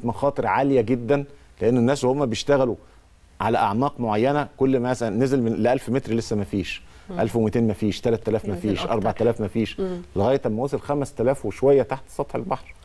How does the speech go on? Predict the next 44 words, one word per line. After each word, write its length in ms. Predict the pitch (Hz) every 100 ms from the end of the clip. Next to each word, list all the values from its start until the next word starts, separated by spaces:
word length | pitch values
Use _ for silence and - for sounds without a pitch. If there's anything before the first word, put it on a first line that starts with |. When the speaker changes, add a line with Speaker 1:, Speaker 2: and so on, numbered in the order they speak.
| -
Speaker 1:
تحت 260 | 127 120 -
Speaker 2:
الخطورة 280 | 113 107 196
Speaker 1:
قاع 140 | 131
Speaker 2:
طبعًا 200 | - 135
Speaker 1:
البحر. 140 | 175 170
Speaker 2:
بتزيد 300 | 151 220 -
كل 220 | 220 220
ما 100 | 214
Speaker 1:
فهنا 160 | 104
Speaker 2:
بتنزل 260 | 226 226 220
أكتر. 120 | 233
Speaker 1:
طبعًا 180 | 202 104 87 95
الناس 200 | 113 135
Speaker 2:
طبعًا. 100 | 104
Speaker 1:
أعصابها 260 | 143 135
بتبتدي 480 | 92 - - 139 131 - -
تهرب 340 | 165 139 107 117
منها 280 | 135 131 - -
Speaker 2:
أكيد. 200 | - 196
Speaker 1:
كل 160 | 135 131
ما 120 | 113
بنزود 460 | 101 95 135 127
حفر 280 | - - -
ومفيش 380 | 101 101 135 117
إنتاج. 360 | 101 - 98 - -
Speaker 2:
مم. 160 | 190 180 -
Speaker 1:
النهاردة 420 | 104 123 185 120 214
مع 380 | 131 131 101 -
وجود 320 | 87 95 131 123
هذه 200 | 131 117
الشواهد 520 | - 107 117 117 95
الإنتاجية، 640 | - 90 101 98 151 196 - - - -
فده 200 | 110 120
ادى 180 | 107
امل 280 | 107 127 117
لكل 220 | 101 123
اللي 120 | 120 101
حواليه 280 | 92 107
وخلاه 300 | 131 113 104
ابتدى 260 | 110 - 107
يسرع 440 | 101 113 - 92 - - - - -
في 80 | 107
الانتاج. 460 | 87 90 110 131 135 - - -
ونفسنا 540 | 101 98 - 151 170